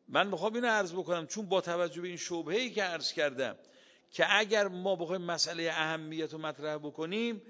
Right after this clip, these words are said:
ما روایاتی در اول کتاب الحج داشتیم، حج اهم از صلاته.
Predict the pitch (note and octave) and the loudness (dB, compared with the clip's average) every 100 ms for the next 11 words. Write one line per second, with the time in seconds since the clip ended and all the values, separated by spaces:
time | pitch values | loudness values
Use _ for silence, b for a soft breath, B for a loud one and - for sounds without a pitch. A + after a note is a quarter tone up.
0 | B B - G#3 G#3+ G#3 G3+ G3 F#3+ A#3 | B B -4 -2 4 4 4 2 2 2
1 | A#3+ A3+ A3+ G#3 F#3+ F3+ A3+ A3 G3+ G3 | 0 0 -2 -2 -4 -4 -6 -6 -6 -4
2 | F#3 F3+ F3+ A3 F#3+ A3 - A#3 A3 B | -4 -4 -4 -4 -4 -6 -2 -2 -2 B
3 | B B - F#3+ C4+ A#3+ - - G3+ F#3 | B B 6 10 10 6 -4 -2 -2 0
4 | F#3 F3 E3+ F3 E3+ D#3 - - _ _ | -4 -4 -4 2 2 2 -2 -10 _ _
5 | _ _ _ _ _ _ - - D#3+ D3 | _ _ _ _ _ _ -4 4 6 8
6 | C#3 B2+ B2 | 6 6 -4